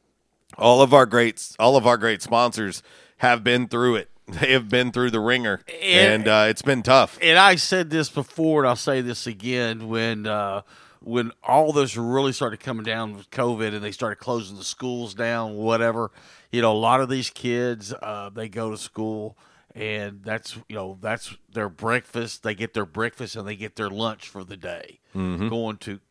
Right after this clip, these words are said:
Speaker 2: going to public schools. And so when they close down the schools,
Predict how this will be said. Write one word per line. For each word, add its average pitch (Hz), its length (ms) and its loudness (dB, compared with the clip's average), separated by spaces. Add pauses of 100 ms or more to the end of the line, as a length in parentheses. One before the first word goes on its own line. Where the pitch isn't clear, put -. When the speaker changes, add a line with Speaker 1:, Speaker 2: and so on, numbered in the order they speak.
Speaker 2:
going 101 260 -10
to 101 160 -18
public - 340 -16
schools. 117 580 -10 (500)
And 110 320 -4
so 110 160 -4
when 107 140 -6
they 123 100 -4
close 120 300 -4
down 104 260 -6
the 90 80 -14
schools, 170 640 -8